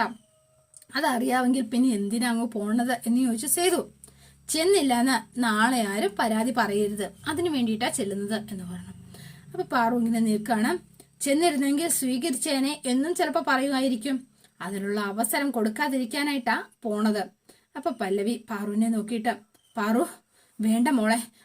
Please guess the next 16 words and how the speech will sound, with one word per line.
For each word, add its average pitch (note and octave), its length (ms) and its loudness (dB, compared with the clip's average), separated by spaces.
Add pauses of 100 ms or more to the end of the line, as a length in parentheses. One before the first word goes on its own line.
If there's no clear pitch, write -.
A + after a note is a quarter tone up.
അത് D#4+ 120 4
വേണ്ട" C#4+ 360 4 (160)
എന്ന് B3 300 2
തന്നെ B3 240 2
പറയാ A#3 320 4
പാറുവിനോട്. A#3 600 4 (920)
"അത് F#4+ 100 2 (120)
ശരിയാവില്ല. C#4 800 0
സ്വന്തം B3 500 4
ജീവിതത്തിലുള്ള C#4+ 720 2
അനുഭവങ്ങൾ C#4 480 0
വെച്ചാണ് C4 640 -2
ചേച്ചി E4 240 0
ഇത് F4 200 0
പറയുന്നതെന്ന് C#4 440 2
എനിക്കറിയാം. D#4+ 760 2